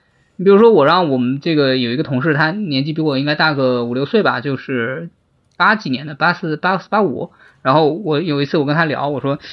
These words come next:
呃，我们现在要剪一个什么视频，然后大概用那个剪映的软件，然后怎么怎么样，我跟他大概讲了一下午吧，最后这个事情就讲不通，学不会，那就没辙，就最后我自己去，自己去上。所以这是一个很个体的案例，但是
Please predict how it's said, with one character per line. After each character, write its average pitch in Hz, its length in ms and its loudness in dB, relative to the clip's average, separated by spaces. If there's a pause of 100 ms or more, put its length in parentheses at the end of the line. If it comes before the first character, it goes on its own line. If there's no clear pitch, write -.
(200)
呃， 127 160 -4
我 123 100 -2
们 123 100 -2
现 175 120 0
在 170 60 4
要 160 100 4
剪 135 240 -2
一 139 40 -4
个 147 60 -2
什 147 100 -4
么 139 60 -2
视 135 100 -8
频， 131 280 -4
然 127 100 0
后 143 100 0
大 143 120 0
概 147 100 0
用 151 320 -2
那 151 140 -8
个 135 80 -2
剪 131 180 -2
映 165 160 2
的 156 80 2
软 135 180 2
件， 156 180 2
然 135 100 2
后 143 60 2
怎 147 100 -2
么 135 80 -2
怎 127 60 -4
么 127 60 -2
样， 143 280 -2
我 139 60 -8
跟 156 120 0
他 175 100 2
大 196 200 0
概 214 120 2
讲 156 300 -2
了 139 80 -2
一 165 60 -4
下 214 160 0
午 139 80 -2
吧， 120 240 -14
最 151 120 -4
后 143 140 2
这 143 140 -4
个 139 80 -2
事 143 100 -10
情 143 240 -4 (260)
就 156 60 -12
讲 143 220 -2
不 151 60 0
通， 208 340 2
学 156 100 -6
不 165 80 -2
会， 196 200 2 (440)
那 165 80 -10
就 147 80 0
没 135 140 2
辙， 139 260 -2 (320)
就 139 60 -10
最 147 120 0
后 156 200 4 (180)
我 131 100 0
自 139 120 -6
己 120 100 -2
去， 151 140 -10
自 151 180 -8
己 127 80 -6
去 131 140 -6
上。 - 240 -6 (340)
所 247 160 2
以 220 140 0 (560)
这 254 120 2
是 254 80 4
一 262 40 4
个 262 100 4
很 165 140 0
个 240 240 2
体 - 120 -2
的 117 80 -4
案 127 200 -2
例， 123 100 -2
但 151 160 -2
是 175 280 0